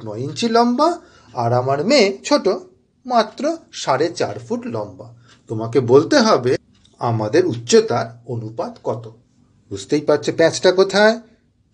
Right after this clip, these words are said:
একক, সবগুলোকে একই এককে নিয়ে যেতে হবে। কোন এককে নিলে ভালো হয় বলো তো? সেটা না হয় তুমিই ভেবো। আর যদি তোমার না জানা থাকে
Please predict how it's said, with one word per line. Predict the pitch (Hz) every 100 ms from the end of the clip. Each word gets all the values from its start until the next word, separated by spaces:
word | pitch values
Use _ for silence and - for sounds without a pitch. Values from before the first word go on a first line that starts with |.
| _ _ 113
একক, | 107 120 147 131 120 104 95 107 _ -
সবগুলোকে | - 110 113 120 139 156 233 247 120
একই | 104 98 220 285 -
এককে | 104 - 107 110 233
নিয়ে | 139 107
যেতে | - 104 151
হবে। | 117 90 - _ _ _ _
কোন | 113 113
এককে | 120 160 175
নিলে | 190 208
ভালো | 165 196 208
হয় | 233 233
বলো | 247 254
তো? | 294 311 - _ _ _
সেটা | 320 285 269
না |
হয় | 208 233
তুমিই | 240 233 254
ভেবো। | 180 214 269 320 - _ _ -
আর | 90
যদি | 107 113
তোমার | 120 143 143
না | 120 123
জানা | 123 160 262
থাকে | 247 220 -